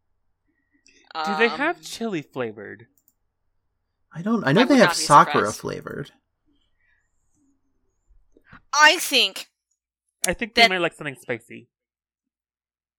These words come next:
Speaker 1: Oh, sorry, Lava.
Speaker 2: No, no, no, it's good. It's good.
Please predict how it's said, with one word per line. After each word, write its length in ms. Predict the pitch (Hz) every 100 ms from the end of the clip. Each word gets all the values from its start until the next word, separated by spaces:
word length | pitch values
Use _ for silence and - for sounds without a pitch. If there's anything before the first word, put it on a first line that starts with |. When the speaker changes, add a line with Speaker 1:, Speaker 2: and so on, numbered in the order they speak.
| _
Speaker 1:
Oh, 100 | 151 - -
sorry, 220 | - 127
Lava. 300 | 120 131 135 _ _ _ 247
Speaker 2:
No, 160 | 240
no, 100 | 302
no, 180 | 349 339
it's 140 | 277
good. 280 | - 349 202 _
It's 160 | - 247
good. 220 | 269